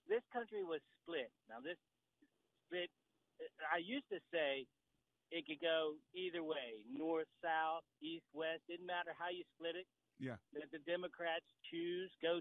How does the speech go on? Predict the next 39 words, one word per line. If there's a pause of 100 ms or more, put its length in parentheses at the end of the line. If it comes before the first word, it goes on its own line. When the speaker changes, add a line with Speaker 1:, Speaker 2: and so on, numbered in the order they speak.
(140)
Speaker 1:
to
whatever
side
they
wanted
to.
Now, (400)
with
the
wall
issue, (400)
it
would
have
to
be (120)
split, (240)
you
know,
north
to
south, (440)
and
they
would (200)
have
to
give
the
Democrats,
you
know, (560)
to
the (480)
California, (120)
to
the
left
there.